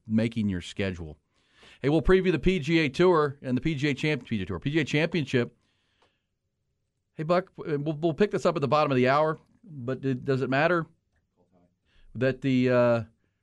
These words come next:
you know, a guy who's not won a major but has been a good golfer is Patrick Cantlay? You know who's, who's carrying the bag for Patrick Cantlay this weekend? Joe LaCava,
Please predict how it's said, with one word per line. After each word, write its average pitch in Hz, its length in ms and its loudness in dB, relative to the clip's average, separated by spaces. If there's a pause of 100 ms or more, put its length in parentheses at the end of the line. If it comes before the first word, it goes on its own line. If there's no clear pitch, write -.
(480)
you 135 100 -4
know, 131 100 0
a 139 100 -4
guy 160 180 2
who's 147 140 -2
not 165 240 0
won 147 180 0
a 147 60 0
major 143 340 0
but 135 140 0
has 120 60 -2
been 135 120 -2
a 131 60 -2
good 135 160 -2
golfer 135 400 0
is 113 120 -2
Patrick 135 360 -4
Cantlay? 143 400 -4 (1300)
You 123 80 -6
know 185 100 2
who's, 131 180 0 (120)
who's 143 160 -4
carrying 156 320 0
the 123 60 -4
bag 135 260 2
for 123 80 -8
Patrick 143 320 -4
Cantlay 147 260 -2
this 151 160 -4
weekend? 165 320 -6 (1700)
Joe 120 200 2
LaCava, 160 520 -2